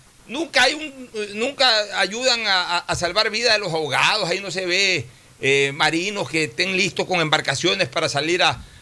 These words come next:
a proteger cualquier persona que es empujada por la, la resaca mar adentro.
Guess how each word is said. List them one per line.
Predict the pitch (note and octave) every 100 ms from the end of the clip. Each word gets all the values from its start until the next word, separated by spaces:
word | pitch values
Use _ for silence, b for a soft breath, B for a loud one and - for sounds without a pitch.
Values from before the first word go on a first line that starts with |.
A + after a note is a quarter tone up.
| B
a | C3+
proteger | D#3 D3+ C#3 D#3+
cualquier | D#3+ E3 F3
persona | E3+ C#3+ E3+ E3
que | D#3
es | D#3+
empujada | D#3+ D3+ C#3+ D3+ - C3
por | D3
la, | C3+ A#2+
la | A2+ C3
resaca | B2+ B2 D#3+ -
mar | C#3+ D3
adentro. | C#3+ B2 C#3+ E3+ F3+ D#3+